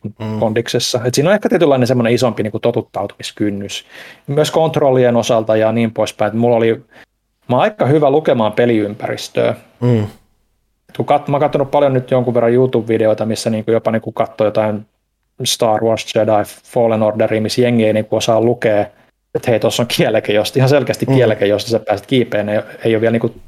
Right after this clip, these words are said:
Speaker 1: tottu-, tottunut lukemaan pelimaailmaa sitä, että semmoista mä luen tosi helposti. Mut tässä mulla on ollut pari kertaa sille, että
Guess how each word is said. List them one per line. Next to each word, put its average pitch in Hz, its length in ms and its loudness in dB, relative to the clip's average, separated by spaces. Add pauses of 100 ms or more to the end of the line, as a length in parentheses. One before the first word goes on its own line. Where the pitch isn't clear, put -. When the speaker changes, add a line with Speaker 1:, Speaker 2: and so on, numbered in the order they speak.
Speaker 1:
tottu-, 131 500 -2
tottunut 127 380 0
lukemaan 123 440 0
pelimaailmaa 107 460 0
sitä, 113 220 -4
että - 100 -8
semmoista 147 320 0
mä 123 200 4
luen 123 260 0
tosi 127 200 0
helposti. 120 540 -2 (600)
Mut 135 160 -4 (100)
tässä 185 600 2 (100)
mulla 117 180 2
on 123 40 4
ollut 131 220 0
pari 185 240 2
kertaa 107 360 0
sille, 107 200 -2
että - 140 -8